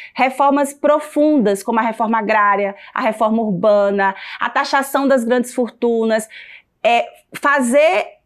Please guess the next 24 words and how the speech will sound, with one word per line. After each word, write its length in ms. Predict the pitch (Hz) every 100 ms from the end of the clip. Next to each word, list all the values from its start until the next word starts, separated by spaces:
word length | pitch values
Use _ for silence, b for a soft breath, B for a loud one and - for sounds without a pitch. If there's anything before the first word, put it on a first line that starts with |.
| -
a 100 | 254
justiça 460 | 294 - 339 349
de 80 | 320
transição 560 | 320 285 269 262 277 269
no 80 | 262
nosso 280 | 247 247
país, 280 | 247 233 240 240
porque 240 | 240 302
se 200 | 285 311
hoje 520 | 262 262 226 196 190 B B
esses 380 | 247 285 320 254
que 100 | 294
te-, 240 | - - -
ousam 340 | 277 349 339
atentar 480 | 302 294 277 262 240
contra 200 | 262 254
a 20 |
de-, 180 | 214 233 -
a 100 | 208
democracia 800 | 226 226 226 220 220 240 214
foram 240 | 214 269 269
pessoas 400 | 285 277 262 262
que 80 | -
foram 240 | 277